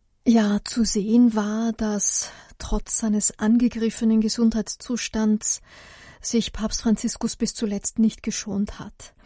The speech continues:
Gerade am vierzehnten April, dem Montag vor dem Palmsonntag, hatte der Vatikan eigentlich angekündigt, dass der Papst seine Amtsgeschäfte wieder aufnimmt. Wir erinnern uns, er war ja eigentlich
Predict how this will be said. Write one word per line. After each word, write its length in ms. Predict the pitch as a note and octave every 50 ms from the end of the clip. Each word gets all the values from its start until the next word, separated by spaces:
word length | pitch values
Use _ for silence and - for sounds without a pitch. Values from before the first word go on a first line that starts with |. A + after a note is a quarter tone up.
| - - - - - - - -
Gerade 580 | - A3+ G3 F#3+ G3+ A3 A#3 A#3 A#3 A3+ A3 -
am 300 | A3 A3 A3 G#3+ G#3+ -
vierzehnten 600 | - - - C4 C4+ - - - B3+ - - A#3
April, 360 | A3 - - A#3+ B3+ C4 C4+
dem 140 | B3 B3 A3
Montag 420 | G#3+ A3 A#3 A#3+ A#3 - A#3 A3
vor 220 | - - A3+ G#3+ A#3
dem 160 | A#3+ B3 A#3
Palmsonntag, 960 | - - A3 G#3+ G#3+ G#3 - - G3+ A3 B3 - - C#4+ C#4+ C4+ - - -
hatte 240 | A3 A3 - A#3 -
der 100 | A3+ G3+
Vatikan 460 | G3+ F#3+ - G#3 - - G3 G3+ G#3
eigentlich 340 | - G3+ G3+ G3+ G3+ - -
angekündigt, 720 | - G#3+ A3+ A3 - - B3 A#3+ A#3+ C4 C#4 C4 - - - _ - - - - - _ - -
dass 140 | A3+ G#3
der 120 | - A3 G#3+
Papst 400 | - - G#3 A3 A#3+ - - -
seine 240 | - A3+ A3 A3+ - _ -
Amtsgeschäfte 1200 | A#3 A#3+ C4+ - - - - - A#3 - - - - A3 G3 F#3+ - - - - - G3+ F#3 F3+
wieder 280 | G3+ G3 - F#3+ - -
aufnimmt. 500 | - - - - - F#3+ F3 F#3 F#3+ -
Wir 80 | G#3 F#3+
erinnern 320 | - B3 B3+ C4+ C4 B3
uns, 240 | - A#3+ A#3 A3+ -
er 80 | A3
war 120 | G3+ G3+ G3+
ja 160 | G3+ G#3 -
eigentlich 440 | - G#3 A3+ A3+ A3 G#3+ - -